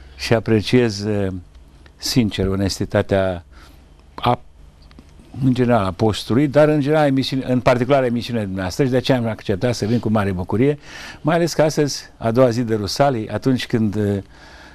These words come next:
uh, fiecare nu celebrează, trăiește împlinirea Sfintei Trăimi,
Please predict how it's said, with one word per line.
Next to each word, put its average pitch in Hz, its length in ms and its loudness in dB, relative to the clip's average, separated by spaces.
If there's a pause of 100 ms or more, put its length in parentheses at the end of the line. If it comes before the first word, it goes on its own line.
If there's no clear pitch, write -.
(100)
uh, - 140 -2 (220)
fiecare 101 840 0 (420)
nu 123 180 2
celebrează, 101 720 0
trăiește 104 880 -2
împlinirea 110 800 2
Sfintei 101 440 -2
Trăimi, 117 440 -2